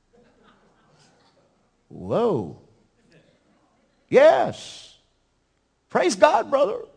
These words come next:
Amen. Hallelujah. And they don't know more, no more what you said than a man in the moon.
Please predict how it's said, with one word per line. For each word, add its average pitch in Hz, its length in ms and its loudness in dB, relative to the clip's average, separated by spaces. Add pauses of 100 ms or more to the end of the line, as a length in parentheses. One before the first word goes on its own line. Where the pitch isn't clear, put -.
(560)
Amen. 381 380 6
Hallelujah. 381 640 4 (580)
And 170 160 -2
they 185 80 2
don't 160 200 -2
know 139 120 -2
more, 196 380 -2
no 214 180 -6
more 233 240 -2
what 208 240 -8
you 175 80 -10
said 196 300 -8
than 131 100 -6
a 107 80 -8
man 131 240 -6
in 151 80 -6
the 151 80 -8
moon. 95 320 -12